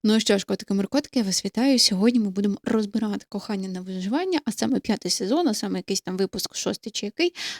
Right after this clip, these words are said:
там, де у нас Олександр і, ну, в общем, в описі написано Світлана, здається. Суть полягає в тому, що це вже шлюбна пара, де жінка чи то через свою низьку самооцінку, чи то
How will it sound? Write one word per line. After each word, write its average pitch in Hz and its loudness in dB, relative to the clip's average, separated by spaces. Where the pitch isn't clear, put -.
там, 277 4
де 233 2
у 226 2
нас 214 2
Олександр 294 2
і, 302 0
ну, 269 4
в 226 -6
общем, 202 -6
в 202 0
описі 208 4
написано - -4
Світлана, - -4
здається. - -12
Суть - 2
полягає 277 2
в 285 -6
тому, 208 -6
що - -12
це 254 -6
вже 202 -6
шлюбна 254 0
пара, 262 -2
де 254 2
жінка 277 0
чи - 2
то 302 -2
через 254 -2
свою 247 -4
низьку 208 -4
самооцінку, 208 2
чи - -2
то 302 -4